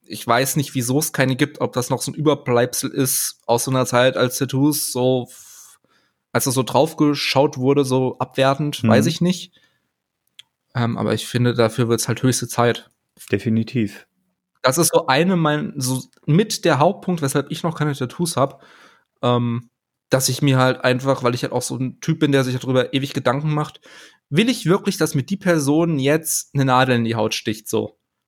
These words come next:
Speaker 2: Ja.
Speaker 1: Ohne mir sicher sein zu können, dass, ne?
Speaker 2: Ja. Und da gibt's
Speaker 1: Das ist halt,
Speaker 2: himmelweite
Speaker 1: hm.
Speaker 2: Unterschiede tatsächlich.
Speaker 1: Ja, das, das ist halt so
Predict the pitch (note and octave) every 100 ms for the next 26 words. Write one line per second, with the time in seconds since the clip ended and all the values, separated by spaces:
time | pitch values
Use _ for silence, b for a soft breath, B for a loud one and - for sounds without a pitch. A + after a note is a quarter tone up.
0 | _ _ _ A2+ A#2 _ - F#3+ G3 E3+
1 | D#3+ E3 D#3 C#3+ C#3 - D3 C3+ C3+ C3
2 | C3 A#2+ - - _ - C3+ D3 C#3 _
3 | _ _ _ _ _ _ _ _ _ _
4 | - B2+ - _ _ _ A2 A#2 A#2 B2
5 | B2+ C3 - B2+ C3+ D3+ E3+ D#3 E3 D3
6 | B2+ D3 B2+ - F#2+ F#2 A#2 - - G2
7 | - F#2+ - G2 C#3 D3+ F3+ E3 E3 C#3
8 | - - B B B B _ _ _ -
9 | C3+ - D#3 - D3+ D3+ - D3+ D3+ -
10 | _